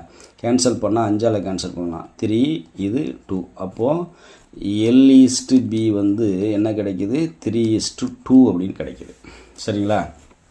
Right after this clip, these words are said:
ஆனா L into B வந்து எவ்வளவு? இருநூத்தி பதினாறு. சரிங்களா? அப்போ நம்ம என்ன பண்ணலாம்னா, இந்த L is to B, அந்த L into B-ன்னு சொல்றோம் இல்லையா? இந்த L மூணு பங்கு, B வந்து ரெண்டு பங்கு. அப்ப த்ரீ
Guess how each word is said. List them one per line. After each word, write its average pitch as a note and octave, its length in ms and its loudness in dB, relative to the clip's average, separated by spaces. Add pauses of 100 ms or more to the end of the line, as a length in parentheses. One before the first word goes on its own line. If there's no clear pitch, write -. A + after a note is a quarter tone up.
(500)
ஆனா E2+ 240 -2 (1040)
L D3 80 6 (160)
into C#3+ 240 8 (140)
B A#2+ 100 2 (160)
வந்து A2+ 180 2 (100)
எவ்வளவு? G#2+ 300 2 (280)
இருநூத்தி G#2+ 440 -2 (160)
பதினாறு. F2 420 -4 (520)
சரிங்களா? G2+ 340 -2 (680)
அப்போ C3+ 280 -2
நம்ம A2 220 2
என்ன A#2+ 200 4
பண்ணலாம்னா, F2+ 460 0 (320)
இந்த A2 140 -2 (160)
L B2+ 180 6
is C3+ 220 0
to B2 40 0 (100)
B, A2+ 100 -4 (100)
அந்த A2 140 0 (100)
L B2 160 4
into C3 220 4
B-ன்னு A#2 200 -2
சொல்றோம் G2+ 220 -2
இல்லையா? A2 220 0 (180)
இந்த G#2 160 0 (160)
L B2+ 80 4 (160)
மூணு B2 240 2
பங்கு, A#2 300 0 (440)
B A#2 80 0 (120)
வந்து A2 240 0
ரெண்டு G2 260 0
பங்கு. E2 200 -4 (200)
அப்ப F2 260 -10 (880)
த்ரீ C3 200 4